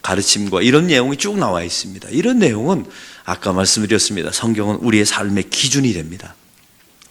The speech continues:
얼마 전에 감독들이 이렇게 나와서 토크하는 내용을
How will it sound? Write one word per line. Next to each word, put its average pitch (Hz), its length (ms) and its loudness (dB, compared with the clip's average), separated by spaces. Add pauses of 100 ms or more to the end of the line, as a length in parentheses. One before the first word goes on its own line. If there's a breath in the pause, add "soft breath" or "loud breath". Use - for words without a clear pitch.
얼마 98 300 -4
전에 117 420 0 (840 loud breath)
감독들이 113 920 2
이렇게 90 260 -2
나와서 82 360 -4
토크하는 151 580 -2
내용을 82 380 -8